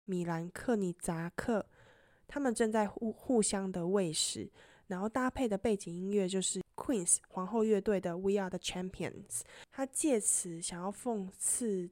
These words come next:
当时的政治局势。那这个作品叫做 Brown Nosers，翻译为谄媚的人。那接下来两个作品我觉得比较正常一点，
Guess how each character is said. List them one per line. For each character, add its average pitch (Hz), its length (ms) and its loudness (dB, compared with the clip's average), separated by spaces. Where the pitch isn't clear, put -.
当 226 200 -6
时 - 160 -4
的 175 140 -10
政 185 260 0
治 185 260 -4
局 160 280 -8
势。 - 380 -6
那 208 400 0
这 226 280 4
个 180 160 -4
作 269 260 2
品 151 240 -6
叫 196 160 2
做 196 340 2
Brown 196 300 0
Nosers， 208 640 2
翻 214 260 -2
译 220 80 4
为 175 400 2
谄 185 260 0
媚 202 220 2
的 170 160 -2
人。 147 180 -4
那 233 160 0
接 254 240 4
下 254 260 6
来 202 140 6
两 180 180 2
个 185 100 0
作 285 220 4
品 208 180 -4
我 185 140 -2
觉 185 240 -2
得 185 180 0
比 190 200 -8
较 196 680 0
正 247 240 4
常 165 280 -4
一 220 80 0
点， - 280 -2